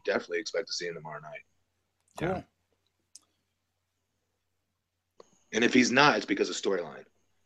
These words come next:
Speaker 2: Yeah. He's supposed to be at the next pay-per-view, so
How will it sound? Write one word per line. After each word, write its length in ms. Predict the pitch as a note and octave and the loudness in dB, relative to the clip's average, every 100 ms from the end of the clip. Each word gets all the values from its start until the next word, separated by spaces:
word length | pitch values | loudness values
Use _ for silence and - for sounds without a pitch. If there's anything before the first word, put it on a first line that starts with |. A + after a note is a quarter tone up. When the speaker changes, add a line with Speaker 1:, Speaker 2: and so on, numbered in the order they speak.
| _ _ _ _ _ _ _ | _ _ _ _ _ _ _
Speaker 2:
Yeah. 280 | - F#2 C2+ - - _ _ _ - - _ _ _ _ _ _ - _ _ | 6 6 6 -6 -18 _ _ _ -20 -20 _ _ _ _ _ _ -20 _ _
He's 180 | - C#3+ | 0 2
supposed 280 | - F#3+ A3+ | 10 12 12
to 60 | A#3+ | 10
be 40 | |
at 60 | F#3+ | 10
the 60 | |
next 220 | E3 D#3+ - | 10 8 12
pay-per-view, 520 | D3+ C#3 F#2 D2 B1+ | 12 12 8 6 -2
so 500 | - G2+ F#2+ F#2 | 8 10 12 10